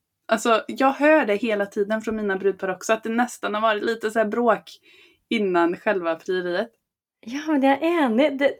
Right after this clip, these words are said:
Speaker 2: alltså det blir lite sån, jag känner nästan alla berättar en eller annan historia om att det har varit något lite sån små negativitet eller lite såna ting i förkant av frieriet, men det är säkert för den ena är lite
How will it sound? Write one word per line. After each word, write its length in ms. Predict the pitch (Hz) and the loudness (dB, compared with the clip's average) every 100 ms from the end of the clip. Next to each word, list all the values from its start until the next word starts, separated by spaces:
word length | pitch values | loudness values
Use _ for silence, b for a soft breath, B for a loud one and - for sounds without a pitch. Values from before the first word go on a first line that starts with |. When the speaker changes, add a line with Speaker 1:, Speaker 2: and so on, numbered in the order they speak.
| - | -8
Speaker 2:
alltså 200 | 302 330 | -2 -2
det 300 | 269 269 269 | 2 6 6
blir 360 | 233 220 240 339 | 4 -2 0 0
lite 240 | 294 269 | 0 0
sån, 160 | 262 247 | 0 0
jag 140 | 247 | 0
känner 140 | 311 269 | 0 0
nästan 260 | 240 226 - _ | 0 -4 -8 _
alla 500 | 277 277 220 196 262 269 | 0 2 2 2 2 0
berättar 180 | 269 220 | -2 2
en 100 | 202 | 2
eller 140 | - | 2
annan 420 | 190 190 185 170 | -2 -2 -2 -4
historia 600 | 185 - - 190 170 175 | -8 -10 -2 0 0 -2
om 60 | 180 | -2
att 120 | 180 | -2
det 80 | 190 | -4
har 100 | 190 | -4
varit 240 | - - | -8 -4
något 280 | 220 202 185 | -2 0 -2
lite 200 | 185 202 | 0 2
sån 180 | 180 - _ _ _ _ _ _ _ - | 2 0 _ _ _ _ _ _ _ -18
små 580 | - - 226 214 202 175 | -12 -2 2 4 4 2
negativitet 1120 | 170 175 165 - 180 175 170 180 175 175 - | -4 -6 -8 -4 -2 -2 -2 0 0 -2 0
eller 300 | 180 180 180 | 4 6 6
lite 440 | 202 247 - - | 4 -2 -4 -2
såna 260 | - 220 196 | 2 4 2
ting 260 | 202 196 190 | 2 2 2
i 60 | |
förkant 380 | 220 202 180 175 | 0 0 -2 -6
av 60 | 175 | -4
frieriet, 460 | 196 185 175 220 | -2 0 2 4
men 160 | 247 226 | 4 4
det 120 | 233 | 4
är 100 | 262 | 2
säkert 300 | 269 202 196 | 0 -4 -6
för 100 | 196 | -4
den 200 | 190 196 | -4 -4
ena 420 | 226 214 190 170 | -4 -4 -6 -8
är 40 | 170 | -10
lite 220 | 180 | -12